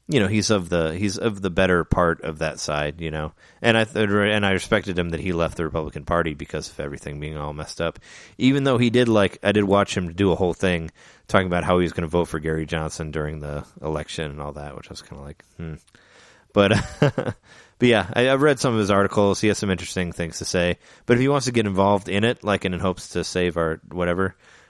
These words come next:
right now, then more power to him. I just, uh, I thought it was an interesting thing to talk about on the show. And, uh, you know,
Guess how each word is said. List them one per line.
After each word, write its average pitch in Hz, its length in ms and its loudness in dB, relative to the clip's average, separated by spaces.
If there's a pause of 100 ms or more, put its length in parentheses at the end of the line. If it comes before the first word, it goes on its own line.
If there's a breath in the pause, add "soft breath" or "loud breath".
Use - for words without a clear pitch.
(120)
right 98 160 2
now, 110 220 2
then 85 200 0
more 92 200 0
power 95 220 2
to 78 120 -4
him. 73 140 -8 (200)
I 90 120 -2
just, - 260 -4
uh, 90 220 2 (120)
I 123 140 4
thought 110 220 2
it - 20 2
was 98 160 0
an 92 80 -4
interesting 90 360 -6
thing 82 340 -6 (160)
to - 100 -14
talk 71 240 -12
about 73 300 -8
on 76 140 -12
the 73 60 -10
show. 87 360 -6 (160)
And, 78 240 -10
uh, 71 160 -14 (260)
you 80 80 -10
know, 76 140 -10